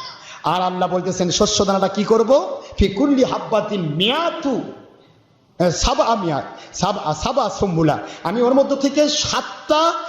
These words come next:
শীষ বের করলাম, আর প্রত্যেক শীষে একশোটা করে দানা দান করলাম।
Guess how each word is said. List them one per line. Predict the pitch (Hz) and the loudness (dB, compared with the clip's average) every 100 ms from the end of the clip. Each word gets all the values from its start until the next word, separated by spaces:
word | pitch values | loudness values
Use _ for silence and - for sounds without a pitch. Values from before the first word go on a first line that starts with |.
| - - - - | -12 -18 -20 -12
শীষ | - - 330 214 | 0 4 4 4
বের | 208 202 | 0 0
করলাম, | 165 143 143 180 277 302 - - - | 0 0 0 0 -2 -4 -12 -18 -6
আর | 175 185 | -4 -2
প্রত্যেক | 247 285 190 - 370 381 | 0 -2 -2 -2 -2 0
শীষে | - 247 - - 202 285 - - - | 0 2 2 2 4 4 2 -8 -10
একশোটা | - 226 - - 320 320 262 | -6 -6 -6 -2 0 2 2
করে | 240 202 | 2 2
দানা | 180 180 170 | 0 -2 -2
দান | 147 - | -2 -4
করলাম। | 127 117 110 | -4 -4 -6